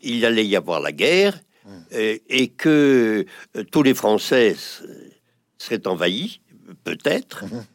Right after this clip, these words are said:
Speaker 1: et que, euh, en particulier, les Juifs, évidemment, seraient persécutés. Et donc, euh, il avait voulu une sorte, en effet,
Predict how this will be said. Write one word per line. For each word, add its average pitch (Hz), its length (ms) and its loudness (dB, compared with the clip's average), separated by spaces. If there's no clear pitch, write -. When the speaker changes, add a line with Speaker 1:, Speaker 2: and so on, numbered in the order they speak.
Speaker 1:
et 139 320 2
que, 135 420 2
euh, 95 460 2
en 104 100 0
particulier, 95 680 -6
les 92 160 -2
Juifs, 92 480 -6
évidemment, 98 800 0
seraient - 300 -4
persécutés. 90 840 -6
Et 113 160 2
donc, 160 400 2
euh, 127 460 6
il 117 260 -2
avait 110 220 2
voulu 131 580 2
une 107 160 -6
sorte, 175 520 0
en 107 120 0
effet, 147 680 0